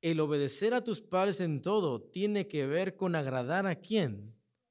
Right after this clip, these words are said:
Entonces, el no obedecer a tus padres es desagradar a quién.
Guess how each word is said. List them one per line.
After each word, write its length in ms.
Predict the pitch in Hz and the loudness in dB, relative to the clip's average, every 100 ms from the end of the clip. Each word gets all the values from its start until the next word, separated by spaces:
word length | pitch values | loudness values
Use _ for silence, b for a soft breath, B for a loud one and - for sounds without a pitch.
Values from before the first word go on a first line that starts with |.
| _ _ _ _ _ _ _ | _ _ _ _ _ _ _
Entonces, 600 | 156 151 180 208 180 185 - | -4 0 2 2 0 -4 -2
el 320 | 175 156 147 | 0 2 2
no 200 | 175 285 | 2 2
obedecer 420 | 277 180 151 202 | 4 4 2 0
a 100 | 214 | 0
tus 180 | 170 143 | 0 -6
padres 680 | - 185 208 170 131 - - | 0 0 2 0 -2 -6 -2
es 300 | 185 202 143 | 0 0 0
desagradar 760 | 165 147 151 131 127 127 147 | -2 -2 -4 -2 -2 0 0
a 100 | 135 | -2
quién. 480 | - 151 143 107 101 | -4 -6 -4 -6 -12